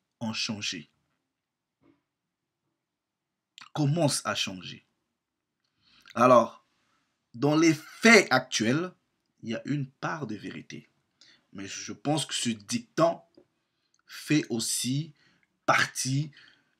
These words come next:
en tout cas, d'une forme, euh,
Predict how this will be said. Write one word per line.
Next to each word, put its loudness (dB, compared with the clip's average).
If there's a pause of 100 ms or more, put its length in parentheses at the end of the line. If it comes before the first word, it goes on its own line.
(720)
en -8
tout -14
cas, -2 (160)
d'une 0
forme, -2 (400)
euh, -12